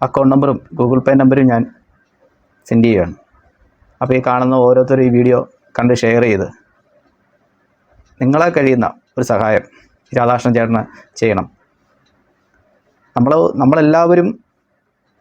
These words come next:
മറ്റുള്ളവരെ സഹായിക്കാൻ സന്മനസ്സുള്ളവരാണ്. ഈ രാധാകൃഷ്ണൻ ചേട്ടൻ്റെ അവസ്ഥ കണ്ടിട്ട് ആരും കാണാതെ പോകരുത്. ഇതൊരു അപേക്ഷയാണ്. കണ്ടിട്ട് ഇത് മറ്റുള്ളവരിലോട്ടൊന്ന് എത്തിക്കാൻ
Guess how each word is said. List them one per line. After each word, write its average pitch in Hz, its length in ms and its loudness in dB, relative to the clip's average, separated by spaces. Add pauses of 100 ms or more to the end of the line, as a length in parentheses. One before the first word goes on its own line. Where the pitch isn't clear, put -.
(140)
മറ്റുള്ളവരെ 143 440 0
സഹായിക്കാൻ 131 460 2
സന്മനസ്സുള്ളവരാണ്. 117 680 0 (720)
ഈ 123 100 -2
രാധാകൃഷ്ണൻ 131 420 0
ചേട്ടൻ്റെ 135 280 2 (200)
അവസ്ഥ 117 220 -4 (1160)
കണ്ടിട്ട് 120 320 0 (420)
ആരും 117 400 -2 (1700)
കാണാതെ 143 420 2
പോകരുത്. 87 280 -4 (600)
ഇതൊരു 123 220 0
അപേക്ഷയാണ്. 117 400 -2 (540)
കണ്ടിട്ട് 123 360 0 (180)
ഇത് 131 180 0
മറ്റുള്ളവരിലോട്ടൊന്ന് 143 760 2
എത്തിക്കാൻ 113 280 -2